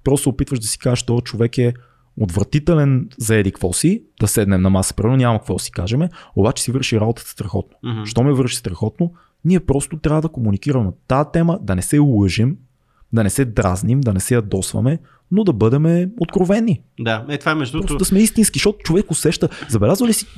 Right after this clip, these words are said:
Speaker 1: случвало ти се, особено ти корпоративните типове, дето
Speaker 2: М.
Speaker 1: четат книжките за манипулация и как да, е, как да застанем, за да ти внушим еди какво си, какво да кажем, ключови фрази и тия всичките глупости, които и, и двамата с тебе мразим.
Speaker 2: Да.
Speaker 1: Колко бързо човек,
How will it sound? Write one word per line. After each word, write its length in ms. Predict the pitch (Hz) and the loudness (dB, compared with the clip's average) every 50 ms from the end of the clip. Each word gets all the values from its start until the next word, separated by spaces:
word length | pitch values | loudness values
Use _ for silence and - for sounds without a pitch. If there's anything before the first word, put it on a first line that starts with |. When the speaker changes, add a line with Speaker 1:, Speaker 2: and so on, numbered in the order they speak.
| 147 - - - - | -10 -10 -10 -10 -10
Speaker 1:
случвало 380 | - - 208 220 - 240 226 175 | -6 -4 -4 -2 0 0 0 -2
ти 100 | - - | -2 -2
се, 220 | - 156 147 135 - | 0 0 0 0 0
особено 380 | 131 - - 214 226 220 160 139 | -2 0 2 2 2 2 0 -2
ти 220 | - - 160 156 - _ | -2 -4 -6 -6 -6 _
корпоративните 720 | - - 131 113 - 131 127 117 - 143 135 135 117 - - | -2 -2 0 2 2 2 2 2 0 0 2 2 2 0 -2
типове, 340 | - - 120 - 123 107 113 | -6 -4 -2 0 2 4 4
дето 120 | 117 123 117 | 4 2 0
Speaker 2:
М. 60 | - | 0
Speaker 1:
четат 280 | - 120 - 131 120 - | -2 -2 -2 -2 -2 0
книжките 340 | 127 123 - - - - | 0 0 0 -2 -2 -2
за 100 | 110 104 | 0 0
манипулация 640 | 107 104 104 107 - - 104 104 110 120 - - 113 104 | 2 2 2 0 -2 0 0 0 0 0 0 0 0 0
и 100 | 98 92 - - - - - - - - | 0 -2 -4 -12 -20 -18 -18 -20 -16 -6
как 220 | - 120 117 123 | -2 -2 -2 0
да, 220 | 113 123 113 113 107 - - - | 2 2 2 2 2 0 -4 -2
е, 180 | 131 120 110 107 - _ | 0 0 0 0 -2 _
как 180 | - 143 147 147 | -6 -4 -4 -4
да 60 | 127 | -4
застанем, 540 | 117 - 120 - - - 156 156 147 135 127 | -4 -4 -4 -4 0 0 0 2 2 0 0
за 140 | 117 131 139 | 2 2 2
да 120 | 123 123 | 2 2
ти 160 | 123 - 127 | 0 0 0
внушим 340 | 117 127 120 117 - 151 143 | 2 2 2 2 0 0 2
еди 160 | 143 143 120 | 2 0 0
какво 220 | - - - 151 151 | -2 -4 -2 -2 -2
си, 120 | - - | -2 -4
какво 180 | 123 - 151 156 | -6 -2 -2 0
да 80 | 131 | -2
кажем, 340 | - - - 165 160 143 139 | -2 -2 -2 -2 0 0 -2
ключови 360 | - - 151 143 - 131 120 | 0 0 0 0 0 -4 -4
фрази 320 | 110 - 139 143 143 123 135 | -2 -2 0 0 0 -2 -4
и 40 | 131 | -6
тия 140 | - 143 | -4 -6
всичките 300 | 127 120 - - - - | -6 -6 -6 -8 -6 -6
глупости, 360 | 107 107 117 117 - - - - | -2 0 0 -2 -2 -6 -10 -4
които 240 | - 113 - - | -4 -4 -2 -2
и, 40 | 107 95 - | -4 -4 -4
и 60 | 135 | -6
двамата 240 | 117 101 110 107 104 - | -2 0 0 0 0 -2
с 60 | - - | -4 -2
тебе 200 | - 95 90 90 | 0 0 2 2
мразим. 340 | 92 92 90 92 110 143 | 0 0 0 0 0 -2
Speaker 2:
Да. 100 | 156 117 - - - - - - | -2 -4 -8 -12 -18 -20 -18 -8
Speaker 1:
Колко 320 | - - 202 208 208 - 202 | 0 0 0 0 0 -6 -10
бързо 320 | 143 113 139 143 165 180 185 | -4 0 0 0 0 -2 -6
човек, 420 | - - - 117 156 190 - - | -8 -6 -2 -2 -2 -2 -4 -12